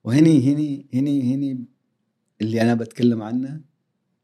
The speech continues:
أنا أتكلم كتجربتي أنا.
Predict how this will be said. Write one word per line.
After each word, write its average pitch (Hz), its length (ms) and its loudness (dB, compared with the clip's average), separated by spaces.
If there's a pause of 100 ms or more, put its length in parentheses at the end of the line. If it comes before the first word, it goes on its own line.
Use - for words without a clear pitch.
(260)
أنا 107 120 -4
أتكلم 131 680 -2
كتجربتي 110 840 -8
أنا. 113 300 -6